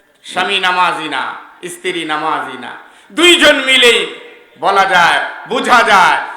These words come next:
দুইজনেই দুনিয়ার অনেক ভালোবাসা অনেকে পাইতে পারি, অনেকের ভালোবাসা নিতে পারি, কিন্তু আল্লাহর ভালোবাসা এখনো নিতে পারি না। কথা বলুন, ঠিক কিনা? আচ্ছা, আপনাদের কি মনে হয়, আল্লাহরে ভালোবাসলে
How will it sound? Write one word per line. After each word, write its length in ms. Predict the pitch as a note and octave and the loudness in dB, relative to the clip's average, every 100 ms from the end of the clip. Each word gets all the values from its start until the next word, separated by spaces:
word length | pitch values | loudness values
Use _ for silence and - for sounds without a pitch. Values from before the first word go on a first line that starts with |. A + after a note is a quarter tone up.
| - - | -18 -10
দুইজনেই 960 | A3 A#3+ G3 A3+ A3 G#3 F3 D3 B2 - _ _ | -4 -4 0 2 4 2 2 -2 -8 -18 _ _
দুনিয়ার 500 | C3+ G3+ G#3 F#3 E3 D3+ - | -4 0 2 4 4 2 -2
অনেক 260 | F3 G3 - D#3 | 0 0 -2 -4
ভালোবাসা 580 | E3+ F3 G3 F#3+ E3+ | -2 0 0 0 0
অনেকে 380 | D#3 F3 F#3 F3 | 2 -2 -4 -4
পাইতে 380 | E3 D#3 D3+ D#3 | -2 -2 -2 -6
পারি, 380 | D3 C#3+ C#3 C3+ | -4 -4 -4 -4
অনেকের 400 | F3 G3 F3 D#3+ | -2 -4 -6 -6
ভালোবাসা 520 | D3 D#3 F3 E3+ D#3+ | -6 -6 -6 -8 -8
নিতে 240 | D#3 D3 | -10 -10
পারি, 280 | C#3 C#3 C3+ - - | -8 -8 -10 -16 -14
কিন্তু 160 | G3+ | -2
আল্লাহর 520 | E3+ F3 E3+ E3 D#3 C#3 | 0 0 0 -2 -2 -2
ভালোবাসা 520 | C#3 D#3+ F#3 D#3 C#3 | -4 -2 -4 -4 -4
এখনো 340 | C3+ C#3+ D3+ | -4 -8 -10
নিতে 600 | D#3 D#3+ F3+ F#3+ B3 D4 - _ _ _ _ | -12 -10 -8 -6 -8 -10 -16 _ _ _ _
পারি 260 | B2 - A#2+ | -18 -18 -20
না। 440 | - _ _ E3+ | -20 _ _ -4
কথা 120 | A3 | 0
বলুন, 260 | A#3 A3+ F#3+ | 2 0 -2
ঠিক 120 | F#3 E3 | -6 -8
কিনা? 300 | D3 A#2+ A2 - - - - - _ | -8 -8 -12 -16 -20 -20 -20 -20 _
আচ্ছা, 140 | - - | -6 0
আপনাদের 460 | A3+ C4 C#4 D4 - | 0 2 0 0 -2
কি 100 | C4 | -2
মনে 220 | B3 A#3 | 0 2
হয়, 240 | G3 G3 E3 | 4 4 4
আল্লাহরে 480 | F3 A#3+ A#3 B3+ C#4 | 4 2 2 2 4
ভালোবাসলে 840 | A3+ B3+ A3+ G#3+ A3+ G#3+ D#3 | 4 4 2 0 0 0 0